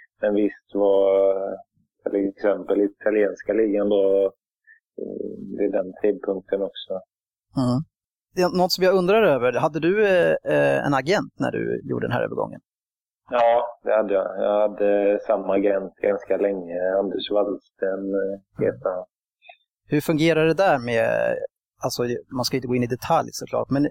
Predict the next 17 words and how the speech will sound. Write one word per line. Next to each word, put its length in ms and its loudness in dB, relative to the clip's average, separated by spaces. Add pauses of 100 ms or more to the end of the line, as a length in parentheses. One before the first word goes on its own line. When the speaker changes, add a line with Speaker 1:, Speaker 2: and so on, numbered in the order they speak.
Speaker 2:
men 180 0
när 80 2
man 120 0
kollar 260 0
på 100 -8
kontrakten, 640 -2
vad 180 2
sköter 320 0
du, 180 2
vad 140 0
sköter 240 -2
han, 280 0 (580)
hur 80 0
mycket 240 2
tjänar 500 2
han 340 -2
och, 160 0